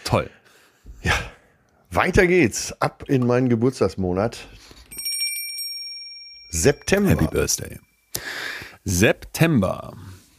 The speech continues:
Speaker 1: Was trieb dich um?
Speaker 2: Ja, ich würde, ich würde gerne zu denen gehören, die sagen, mich, äh, trieb um und hat erschüttert der Tod von Queen Elizabeth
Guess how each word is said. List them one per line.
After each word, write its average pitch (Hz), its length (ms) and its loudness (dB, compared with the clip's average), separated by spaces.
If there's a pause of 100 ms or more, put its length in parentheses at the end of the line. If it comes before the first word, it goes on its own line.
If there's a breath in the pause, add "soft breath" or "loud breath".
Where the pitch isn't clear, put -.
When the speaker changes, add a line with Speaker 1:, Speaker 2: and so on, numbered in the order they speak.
(840 loud breath)
Speaker 1:
Was - 200 4
trieb - 200 2
dich - 200 0
um? 95 160 -4 (1080 loud breath)
Speaker 2:
Ja, - 920 -4
ich - 200 -4
würde, 160 240 6
ich 104 420 -4
würde 240 320 4
gerne 156 340 2
zu 143 140 -2
denen 135 300 0
gehören, 120 420 2
die 117 100 2
sagen, 104 580 -2
mich, 117 380 0 (500)
äh, 98 80 -6 (720)
trieb 139 340 2
um 151 180 2
und 110 180 -2
hat 127 160 -4
erschüttert 123 480 -2
der 101 160 0
Tod 120 260 0
von 95 240 0
Queen 120 260 2
Elizabeth 104 720 2